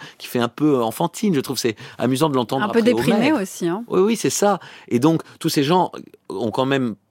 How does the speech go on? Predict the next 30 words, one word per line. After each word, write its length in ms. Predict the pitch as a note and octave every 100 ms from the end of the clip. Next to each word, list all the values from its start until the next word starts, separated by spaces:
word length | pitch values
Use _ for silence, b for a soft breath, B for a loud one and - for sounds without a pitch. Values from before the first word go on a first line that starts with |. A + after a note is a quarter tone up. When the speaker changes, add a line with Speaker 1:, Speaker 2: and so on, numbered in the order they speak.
| -
Speaker 1:
quasiment 320 | C#3 A#2+ C3
trente 240 | A#2+ C#3
pour 180 | - B2+
cent 200 | - C#3
de 80 | A#2
marge 420 | A2 C3 C3+ G#2+
nette 480 | A2 G#2+ B2+ C#3 C3+
avec 200 | A2 G#2
des, 160 | A2 A2
des, 180 | G#2+
des, 180 | G2+ G2+ B B B
des, 200 | - A2
des, 180 | D3+ C3+
des 120 | G#2 G#2
profits 480 | - B2+ - D3
absolument 320 | B2 - A2+ A#2+
considérables. 720 | C3 - C3 C#3+ D3+ E3+ A#2
Ils, 120 | G#2+
ils 60 | A2+
brassent 360 | - C#3+ C#3+
des 100 | A#2
milliards, 400 | A#2 C3+ D3+ D#3+
c'est 180 | - -
une 60 | A#2+
des 80 |
plus 100 | G#2
grosses 360 | A2+ G#2+ D3+ C3+
entreprises 400 | C3+ C3+ - B2+
du 100 | B2
monde, 420 | C#3 D#3 D#3+ B2+